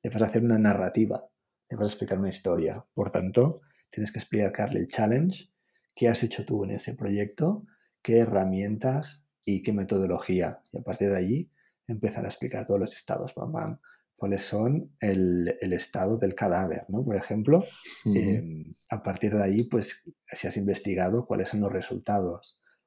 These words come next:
Speaker 1: cómo trasladas esos resultados en un arquetipo o un prototipo. Ah,
Speaker 2: Sí.
Speaker 1: si lo vuelves a validar, cuáles son otra vez la, el proceso de, este con, de contacto con usuario, cuáles son los insights. Y si vamos a una fase más de concretar, pues si tienes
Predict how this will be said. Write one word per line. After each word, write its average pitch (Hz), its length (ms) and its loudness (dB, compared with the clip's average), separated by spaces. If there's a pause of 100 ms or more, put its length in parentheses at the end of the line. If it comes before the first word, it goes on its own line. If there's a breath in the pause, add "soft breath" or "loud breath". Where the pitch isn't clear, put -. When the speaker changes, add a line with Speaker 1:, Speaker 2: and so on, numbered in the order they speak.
Speaker 1:
cómo 95 260 -2
trasladas 104 580 2
esos 110 120 -4
resultados 120 800 0
en 98 200 0
un 95 220 0
arquetipo 101 560 2
o - 280 -2
un 104 140 0
prototipo. - 800 -2
Ah, 104 180 -8
Speaker 2:
Sí. 90 360 -2 (460)
Speaker 1:
si - 160 2
lo 107 120 8
vuelves 107 240 4
a 107 60 2
validar, 104 540 2
cuáles 101 260 0
son 101 120 -6
otra 101 180 -2
vez 107 240 0 (240)
la, 113 180 0
el 101 180 0
proceso - 400 -4
de, 110 80 -2
este - 240 -8
con, - 260 -4
de 101 100 -4
contacto 104 360 -4
con 110 120 0
usuario, 107 540 0 (340 soft breath)
cuáles 104 200 -6
son 110 120 -2
los 101 180 2
insights. - 600 2 (300 soft breath)
Y 123 100 2
si 113 140 4
vamos 95 260 -2
a 107 40 0
una 101 80 -2
fase 101 220 -2
más 104 200 0
de 107 100 -4
concretar, 110 640 2 (320 soft breath)
pues - 160 -4
si - 100 -8
tienes - 500 -6